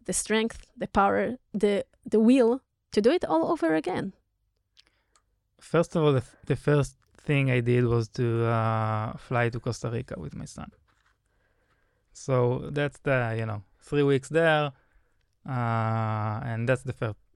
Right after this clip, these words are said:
Speaker 2: the first thing. And then, uh, I, I said, "Okay, um, you know, where's my passion? What I wanna do?"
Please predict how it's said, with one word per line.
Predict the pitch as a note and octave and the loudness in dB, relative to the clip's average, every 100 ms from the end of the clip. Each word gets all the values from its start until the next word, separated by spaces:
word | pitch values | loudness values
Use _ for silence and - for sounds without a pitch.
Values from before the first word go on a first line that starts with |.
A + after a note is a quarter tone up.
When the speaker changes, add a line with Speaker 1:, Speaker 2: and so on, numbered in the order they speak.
| - | -10
Speaker 2:
the | C3+ A#2+ - | -6 -6 -6
first | - B2+ - | -2 -2 -2
thing. | - B2+ - _ _ _ _ _ | -8 -10 -12 _ _ _ _ _
And | C3+ B2 A#2+ | -2 0 2
then, | A#2+ C3 E3+ F#3 | 2 4 4 4
uh, | G#3 G#3 G3 F#3+ F3 | 4 4 4 2 2
I, | D3+ D3 D3 | 2 2 2
I | C#3 | 0
said, | C3+ D3+ C#3+ | 0 0 0
"Okay, | C3+ C#3 A#2+ A#2 A2+ | 2 2 2 2 0
um, | A2+ A#2 A2+ A2+ A2+ A2+ A#2+ - A3 A#3 - _ _ _ _ _ _ _ _ _ _ - - | 0 0 -2 -4 -6 -6 -8 -12 -18 -20 -20 _ _ _ _ _ _ _ _ _ _ -20 -8
you | C#3+ B2+ | -2 0
know, | A2+ A2 _ _ _ _ _ _ _ - | 0 -4 _ _ _ _ _ _ _ -16
where's | - C3+ C3+ C#3 | -4 2 4 6
my | C#3 B2+ | 4 2
passion? | B2 G#2+ - - _ _ _ _ _ - | 0 0 -8 -16 _ _ _ _ _ -8
What | C3 B2 | -2 0
I | |
wanna | A#2+ A#2 | 0 -2
do?" | A2 | -4